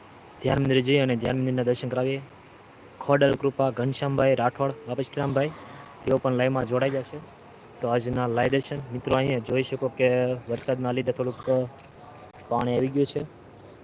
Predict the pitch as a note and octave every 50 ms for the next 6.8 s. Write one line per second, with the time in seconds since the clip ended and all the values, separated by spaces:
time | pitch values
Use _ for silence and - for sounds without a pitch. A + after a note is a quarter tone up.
0 | - - B2 A#2+ - - - B2+ B2 B2 B2 A2+ - - A#2+ - C3 B2+ B2+ B2
1 | - - B2+ B2 - - A#2+ B2+ C3+ C#3 C3+ - C#3 C#3 C3+ - - B2 B2 A#2+
2 | B2+ B2 B2+ B2 A#2+ B2 B2 A#2+ B2 - - B2+ B2 B2 - - - A#2+ A#2 -
3 | - B2 B2 B2 B2 B2 C#3+ C#3 C3 C3 B2+ - - A#2 A2 - C#3 D3+ - -
4 | - - - - - - - - - - - - - - - - - - - -
5 | - - - - - B2 B2 B2 B2 B2 B2 B2 A#2+ - - - - A#2+ B2+ C3+
6 | - - C3 C3+ A#2 B2 A#2+ A#2+ - - - C3 C3+ C3 C#3+ D#3